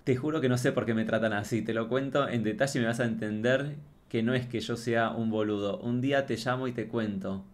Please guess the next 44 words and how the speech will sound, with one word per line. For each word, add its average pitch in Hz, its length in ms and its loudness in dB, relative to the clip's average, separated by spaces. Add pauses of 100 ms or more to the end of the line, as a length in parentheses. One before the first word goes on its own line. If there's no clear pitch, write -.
(100)
Bueno, 160 320 6
escribime 160 520 6
más 202 160 6
si 196 120 4
querés 170 440 4
y, 139 140 4 (160)
y 131 120 10
decime 127 300 4
más 143 160 6
cosas. 117 580 0 (220)
Ah, 156 120 10
no, 175 100 10
no, 165 60 10
ah, 143 220 8
ah, 147 240 4 (480)
estoy 131 280 4
en 143 180 4
stream 143 240 2
ahora. 110 640 6
Ok, 143 200 4 (420)
pero 151 140 6
pará. 160 420 6
Ah, 240 100 6
no, 262 80 6
no, 240 220 6
ahí 202 100 8
está 214 140 2
escribiendo. 202 500 4
Es 185 140 4
este 208 240 2
chico 170 880 8
Bonifacio, 135 880 4
Bonifaso. 131 680 2 (180)
Ah. 107 720 6
"Soy 147 200 2
yo, 160 200 2
Martina, 139 360 4
tengo 156 180 2
diecinueve 135 420 4
años. 117 320 2
Esa 135 160 -2
foto 143 200 -2
es 123 100 2
vieja". 113 460 0